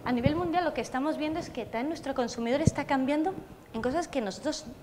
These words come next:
decíamos, "Hombre, se nos hacen raras". Aquí, ¿qué, qué os estoy hablando? Por ejemplo, el consumidor ya está preparado para consumir servicios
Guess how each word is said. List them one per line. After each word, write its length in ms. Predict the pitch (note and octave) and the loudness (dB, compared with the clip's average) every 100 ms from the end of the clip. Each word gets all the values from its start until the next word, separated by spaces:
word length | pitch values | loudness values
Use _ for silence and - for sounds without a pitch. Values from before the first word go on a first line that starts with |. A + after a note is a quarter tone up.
| - - - | -14 -14 -12
decíamos, 320 | G3+ G#3 F3+ - | -8 -4 -4 -6
"Hombre, 200 | D4+ C4 | -6 -6
se 120 | G3 | -8
nos 180 | F3+ A3 | -8 -6
hacen 220 | - C4 | -2 0
raras". 420 | G3+ C4+ E3 - - - - - - - | 0 -2 -6 -10 -16 -16 -16 -16 -16 -8
Aquí, 220 | G#3+ C#4 | -6 -2
¿qué, 340 | D4 F#4 E4 - | 2 4 4 4
qué 80 | C#4+ | 4
os 60 | |
estoy 180 | D#4+ E4+ | 2 0
hablando? 260 | C#4+ G3+ - | 0 0 -2
Por 140 | A3 | 0
ejemplo, 600 | G#3 - A3 A3 G#3+ G3+ - - - - - | 0 0 -2 6 6 6 2 -12 -16 -18 -4
el 120 | A#3+ | 0
consumidor 540 | A#3+ A#3 A#3 A3+ A#3+ D4+ | 2 2 0 2 4 6
ya 80 | F4+ | 2
está 200 | - F4 | 0 0
preparado 560 | D#4+ D#4 D4 C#4+ F4+ | 2 2 2 2 2
para 160 | E4 A#3 | 0 -2
consumir 360 | G3+ - B3 | -2 -2 -4
servicios 680 | B3+ A3 F#3 C4+ - F#4+ | -2 -6 -4 -4 -2 -2